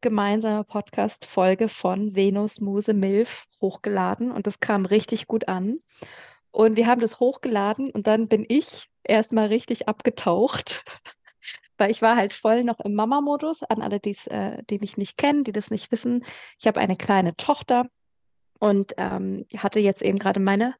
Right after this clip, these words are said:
Mama-Tage. Ich, äh, bin im Wechselmodell und ist so, halb habe ich meine Tochter, halb bin ich in meiner Selbstständigkeit.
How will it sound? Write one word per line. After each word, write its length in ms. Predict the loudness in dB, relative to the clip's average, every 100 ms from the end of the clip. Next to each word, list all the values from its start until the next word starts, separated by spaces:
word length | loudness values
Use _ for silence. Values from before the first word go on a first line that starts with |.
| -2
Mama-Tage. 720 | 0 2 2 0 -2 -2 -4
Ich, 160 | -4
äh, 140 | -2 0
bin 140 | 0 0
im 120 | 2
Wechselmodell 680 | 0 0 0 4 4 4
und 180 | 2 -2
ist 140 | -6 0
so, 160 | 0 0 -10 -20 -6
halb 260 | 0 2 2
habe 120 | -2
ich 80 | -2
meine 180 | -2 -2
Tochter, 400 | -6 -4 -2 2
halb 160 | 2
bin 140 | 2 0
ich 100 | 0
in 60 |
meiner 220 | -2 0
Selbstständigkeit. 880 | 0 -2 -2 -2 -2 -2 -2 -2 -2